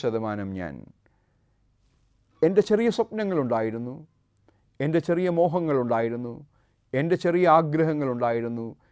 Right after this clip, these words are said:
എൻ്റെ ചെറിയ ജീവിത ക്രമങ്ങളുണ്ടായിരുന്നു. പക്ഷേ കൂടുതലും, "ദൈവമേ, നിൻ്റെ ഇഷ്ടം തന്നെ, നിൻ്റെ ഹിതം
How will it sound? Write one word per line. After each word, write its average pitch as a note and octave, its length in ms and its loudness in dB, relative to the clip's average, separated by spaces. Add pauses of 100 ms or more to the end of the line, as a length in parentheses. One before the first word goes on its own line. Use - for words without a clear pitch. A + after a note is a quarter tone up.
(200)
എൻ്റെ D#3 300 2
ചെറിയ D3 220 2 (160)
ജീവിത D3+ 300 0 (680)
ക്രമങ്ങളുണ്ടായിരുന്നു. A#2 1000 2 (540)
പക്ഷേ B2 200 -6 (120)
കൂടുതലും, C#3+ 440 2 (580)
"ദൈവമേ, D3 540 0 (560)
നിൻ്റെ G3 360 0 (180)
ഇഷ്ടം - 300 -2 (120)
തന്നെ, G2 260 -6 (560)
നിൻ്റെ G3+ 440 0
ഹിതം D3+ 260 0